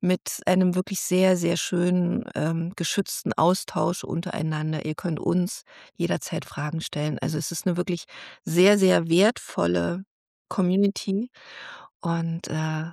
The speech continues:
ja, wenn du dich dafür interessierst, du findest alle, alles in den Shownotes. Und, äh, wir würden uns freuen, dich im Inner Circle begrüßen zu können und genau an dieser Stelle auch mit dir weitersprechen zu dürfen.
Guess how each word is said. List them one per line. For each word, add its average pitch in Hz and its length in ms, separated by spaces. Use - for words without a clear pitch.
ja, 202 340
wenn 170 140
du 170 80
dich 165 140
dafür - 240
interessierst, 185 520
du 170 60
findest - 480
alle, 175 400
alles 165 360
in 160 100
den 160 140
Shownotes. 226 760
Und, 160 520
äh, 143 300
wir 175 120
würden 170 180
uns 170 140
freuen, 180 640
dich - 420
im 175 160
Inner 160 160
Circle 170 300
begrüßen 196 500
zu - 160
können 214 440
und 175 180
genau 170 260
an 160 180
dieser 165 260
Stelle 160 420
auch - 360
mit - 220
dir 160 120
weitersprechen - 800
zu - 180
dürfen. 135 400